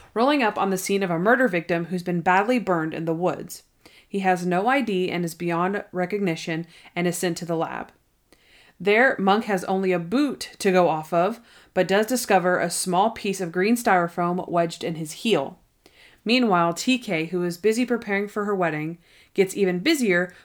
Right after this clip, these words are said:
when her maid of honor, Stephanie Briggs, gets pulled over on her way into town. T K and Leland go to bail her out, and the planning continues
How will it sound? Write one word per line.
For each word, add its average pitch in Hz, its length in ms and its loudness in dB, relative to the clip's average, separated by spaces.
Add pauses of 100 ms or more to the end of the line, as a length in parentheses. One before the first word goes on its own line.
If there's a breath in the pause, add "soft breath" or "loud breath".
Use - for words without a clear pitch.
when 196 140 -2
her 202 100 0
maid 196 220 4
of 226 80 -2
honor, 180 320 2
Stephanie 214 400 0
Briggs, 175 400 0
gets 185 200 -2
pulled 294 280 -4
over 185 360 0
on 180 180 -4
her 185 140 -2
way 170 220 0
into 165 140 -4
town. 170 440 -6 (760 soft breath)
T 254 160 2
K 262 220 4
and 240 100 2
Leland 202 320 2
go 180 80 2
to 180 100 2
bail 170 260 0
her 208 140 -2
out, 170 280 0
and 185 100 -2
the 175 60 0
planning 220 380 -2
continues 170 680 -4